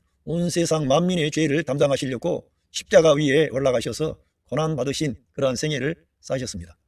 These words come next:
우리가 이러한 것을 이해를 하고 왜 하나님이신 그분이 사람이 되어서 이 땅에 오셨는지, 이 땅에 오셔서도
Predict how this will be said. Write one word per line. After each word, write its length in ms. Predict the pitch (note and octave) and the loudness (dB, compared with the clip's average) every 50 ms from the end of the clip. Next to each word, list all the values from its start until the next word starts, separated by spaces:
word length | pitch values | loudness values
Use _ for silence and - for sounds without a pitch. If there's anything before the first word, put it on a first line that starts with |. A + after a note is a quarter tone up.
| _ _ _ - | _ _ _ -8
우리가 200 | E3 F3+ F3+ F3 | -2 2 4 6
이러한 220 | D3 F3 G3+ G3 F#3+ | 6 6 4 4 4
것을 180 | F#3 F3 D#3 | 2 2 2
이해를 260 | D3 F3+ F3+ E3+ C#3 B2+ | 2 2 0 0 0 0
하고 400 | C3+ D3 D#3+ C#3+ G2 - _ _ _ _ _ _ _ _ _ _ _ _ _ _ _ _ _ _ - | 0 0 0 -2 -2 -6 _ _ _ _ _ _ _ _ _ _ _ _ _ _ _ _ _ _ -4
왜 180 | D#3+ E3 E3+ | 0 2 2
하나님이신 640 | C#3+ D3 D#3 F3 E3+ E3 D3+ D3 C3 - D#3 D#3 C#3+ | 2 2 0 0 0 0 0 -2 -2 -2 -4 -4 -4
그분이 400 | - C#3 C#3 C3+ D3 E3+ F#3 F3 _ _ - - - _ - | -4 -4 -2 -2 -2 -2 -4 -4 _ _ -20 -20 -20 _ -4
사람이 440 | - C#3+ C#3+ C#3 C3+ B2+ B2 A#2+ | 0 2 2 2 2 2 0 -4
되어서 520 | G#2 A#2 A#2 A#2 G#2 - C#3 D#3 D#3+ - _ _ _ _ - | -4 -4 -4 -4 -4 -4 -4 -6 -6 -8 _ _ _ _ -4
이 140 | C#3+ D#3 D#3 | -4 -2 -2
땅에 320 | - D3+ C#3+ C#3 C#3+ D#3+ - | 0 -2 -2 0 -2 -2 -2
오셨는지, 500 | A2+ - C#3 B2+ A2 F2+ F2 - - - _ _ _ _ _ _ _ | -2 -2 -2 -2 -4 -6 -8 -12 -16 -20 _ _ _ _ _ _ _
이 120 | - E3 F3 | -4 0 2
땅에 260 | - F3 F3 E3+ E3 | 4 4 4 4 2
오셔서도 680 | C3+ C#3+ - E3 D3+ - D3 C#3+ E3+ F#3+ A3+ - - | 2 0 2 0 0 -2 -2 -4 -4 -6 -6 -8 -14